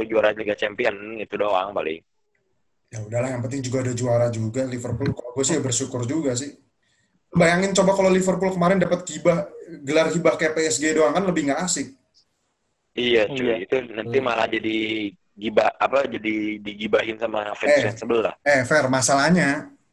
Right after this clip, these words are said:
Speaker 2: udah, udah juara dengan status kayak gini aja. Maksudnya dengan s-, normal tapi new normal. Itu aja masih banyak yang mencak-mencak kalau bilang katanya juara jalur corona. Kan bego orang-orangnya.
Speaker 1: Hmm.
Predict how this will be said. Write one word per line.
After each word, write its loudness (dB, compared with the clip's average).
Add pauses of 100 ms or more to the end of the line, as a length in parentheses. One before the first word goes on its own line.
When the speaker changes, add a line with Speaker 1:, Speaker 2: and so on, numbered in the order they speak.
Speaker 2:
udah, 4
udah 2
juara 6
dengan -2 (240)
status -4
kayak -2
gini 0
aja. 0
Maksudnya -4
dengan -2
s-, -4 (240)
normal 0
tapi 0
new 0
normal. -2 (480)
Itu 2
aja 6
masih 2
banyak 2
yang 2
mencak-mencak -2
kalau 0
bilang -2
katanya -2 (160)
juara 2
jalur 0
corona. 0
Kan -4
bego -2
orang-orangnya. -8
Speaker 1:
Hmm. -14